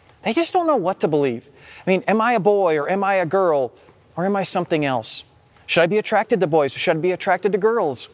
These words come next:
or both? They just aren't sure. But do you know who else is struggling with this? Parents are. My daughter acts like a boy. My son wants to be a girl.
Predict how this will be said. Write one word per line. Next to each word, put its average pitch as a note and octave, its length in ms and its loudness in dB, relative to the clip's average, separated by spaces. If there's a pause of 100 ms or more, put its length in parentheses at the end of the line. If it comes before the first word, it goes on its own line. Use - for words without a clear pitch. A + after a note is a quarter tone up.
(280)
or G3 160 0
both? E3+ 480 -2 (580)
They G3+ 80 -10
just - 240 -4
aren't D3 200 -4
sure. G#2+ 320 -4 (1040)
But E3 140 0
do E3+ 80 0
you F#3 80 2
know D#4+ 160 0
who B3+ 200 0
else E3+ 520 -2
is C3 100 -6
struggling C3+ 500 0
with A#2+ 160 -6
this? - 440 -4 (920)
Parents G3 320 -2
are. A2 200 -4 (1080)
My F3 140 6
daughter G#3+ 340 2
acts F#3+ 480 -2
like E3+ 160 2
a D#3+ 60 2
boy. B2+ 360 2 (460)
My F3 120 4
son F#3+ 340 0
wants G3+ 360 -2
to G#3+ 60 2
be F#3 180 0
a E3 40 0
girl. D3 380 0